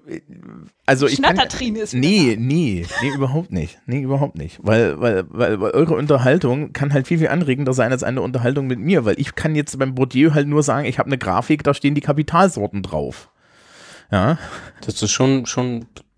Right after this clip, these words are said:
Speaker 3: das umfasst das, was viele im Studium machen.
Speaker 1: Und,
Speaker 2: Ja, ja.
Speaker 1: und,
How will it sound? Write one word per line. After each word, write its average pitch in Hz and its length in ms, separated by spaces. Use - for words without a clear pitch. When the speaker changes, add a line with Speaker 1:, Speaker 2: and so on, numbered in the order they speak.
Speaker 3:
das 107 220
umfasst 117 640
das, 117 160
was 123 100
viele 131 220
im 127 80
Studium 139 360
machen. 110 220
Speaker 1:
Und, 185 560
Speaker 2:
Ja, 311 260
ja. 262 200
Speaker 1:
und, 233 120